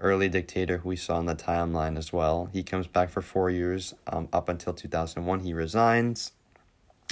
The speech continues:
And then here we have Evo Morales, of course, coming in two thousand six, and he's been basically that ever since, and there's been just kind of a whole mess with that. So that is the presidents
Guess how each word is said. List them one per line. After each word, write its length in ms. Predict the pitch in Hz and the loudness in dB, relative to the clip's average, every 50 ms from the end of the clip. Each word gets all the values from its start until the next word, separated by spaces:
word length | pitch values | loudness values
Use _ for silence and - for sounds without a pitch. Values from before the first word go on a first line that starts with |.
| - - - - - - - - - - - - - - _ _ - | -10 -10 -14 -16 -16 -16 -16 -16 -18 -18 -20 -20 -20 -20 _ _ 2
And 220 | 107 110 110 107 | 4 6 6 8
then 320 | 110 113 113 113 113 107 107 | 8 8 8 8 8 6 2
here 320 | - - 107 113 113 113 | 2 2 4 6 8 8
we 160 | 110 113 107 | 6 6 4
have 420 | 104 104 98 98 95 95 92 92 - | 4 4 4 6 6 6 4 2 2
Evo 280 | - 92 90 92 95 92 | 2 2 4 4 4 4
Morales, 640 | 92 90 90 87 87 85 82 85 85 82 - - | 4 2 4 4 4 4 4 4 2 0 0 -2
of 120 | 82 82 | -4 -4
course, 280 | - - 90 85 82 - | 0 0 0 0 0 -2
coming 320 | - - 85 82 82 80 | -4 -4 -2 0 0 0
in 120 | 82 82 78 | 0 -2 -2
two 140 | - - 78 | -4 -8 -4
thousand 400 | 73 73 73 76 76 78 76 73 | 0 2 2 2 0 -2 -4 -4
six, 460 | - - - 76 78 76 - - - | -4 -4 -4 -4 -6 -6 -10 -12 -10
and 100 | - 80 | -10 -10
he's 240 | 80 - 76 78 80 | -8 -6 -8 -8 -6
been 220 | - - - 76 | -6 -4 -4 -4
basically 540 | 71 - 80 78 78 - - 78 - 80 82 | -2 -4 -4 -4 -4 -6 -8 -6 -2 -2 0
that 320 | 80 78 80 76 76 - - | 2 4 4 4 4 4 2
ever 240 | 78 78 80 78 | 2 2 2 0
since, 420 | 78 - - 92 90 85 82 - - | 0 2 0 2 2 0 -2 -4 -4
and 160 | - 80 80 | -2 -2 0
there's 160 | 82 85 82 | 0 -2 -2
been 240 | - - 82 82 82 | -4 -6 -4 -4 -2
just 160 | 82 85 - | -4 -4 -4
kind 220 | - - 87 85 82 | -4 -4 -2 0 0
of 80 | 82 | 0
a 60 | 82 | 0
whole 180 | 82 82 85 87 | 0 0 0 0
mess 320 | 87 87 85 82 80 - | 0 0 0 -2 -4 -8
with 100 | - - - | -10 -8 -8
that. 200 | - - - - - - - - - - - - - - - | -6 -8 -8 -10 -12 -16 -20 -20 -20 -18 -18 -16 -18 -18 -18
So 180 | - - 104 98 | -4 -2 2 6
that 240 | 113 127 143 139 - 117 | 8 8 6 6 4 2
is 300 | 113 113 113 113 - - | 2 2 2 0 -2 -6
the 160 | - 87 98 95 | -4 -4 -4 -4
presidents 1000 | - - - 110 110 113 110 - 107 104 107 104 104 104 92 - - - - - | -4 0 4 6 6 6 6 2 0 2 2 2 2 0 -2 -4 -6 -6 -8 -12